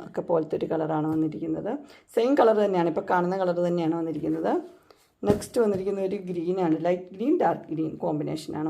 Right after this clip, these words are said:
വന്നിരിക്കുന്നത്. അടുത്ത് വന്നിരിക്കുന്നത് ഒരു ബ്ലൂ ആണ് വന്നിരിക്കുന്നത്. ഡാർക്ക് ബ്ലൂ,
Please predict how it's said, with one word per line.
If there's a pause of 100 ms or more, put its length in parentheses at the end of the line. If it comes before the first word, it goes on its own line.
വന്നിരിക്കുന്നത്. (1000)
അടുത്ത്
വന്നിരിക്കുന്നത്
ഒരു (120)
ബ്ലൂ (180)
ആണ്
വന്നിരിക്കുന്നത്. (160)
ഡാർക്ക്
ബ്ലൂ,